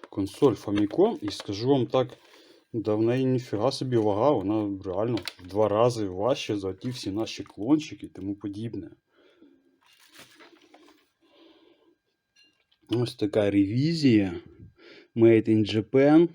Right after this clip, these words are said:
Ну так, тисяча дев'ятсот вісімдесят третій рік. Це саме вона, одна з таких найперших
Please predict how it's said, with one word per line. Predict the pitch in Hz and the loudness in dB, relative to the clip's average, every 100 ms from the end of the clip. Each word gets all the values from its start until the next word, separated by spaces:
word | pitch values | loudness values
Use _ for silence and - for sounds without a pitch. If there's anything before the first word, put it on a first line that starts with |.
| - _ - - - _ 107 | -8 _ -20 -20 -20 _ -6
Ну | 123 | -6
так, | 123 110 120 | -4 -6 -6
тисяча | - 156 160 151 | 0 0 2 0
дев'ятсот | 139 139 139 156 | 2 0 2 0
вісімдесят | 139 - 139 131 - 143 | 0 -2 0 0 -2 -2
третій | - 143 135 135 | 0 0 0 0
рік. | 147 143 - - - - _ | 2 0 -4 -20 -20 -20 _
Це | - 175 | -4 -2
саме | - 160 147 135 | 0 4 4 4
вона, | 127 123 131 151 - | 4 4 4 4 2
одна | 101 117 151 | 0 0 0
з | 151 | 0
таких | - 101 151 151 | -8 0 2 2
найперших | 101 98 - 139 160 - - - | 0 -2 4 6 6 2 -12 -16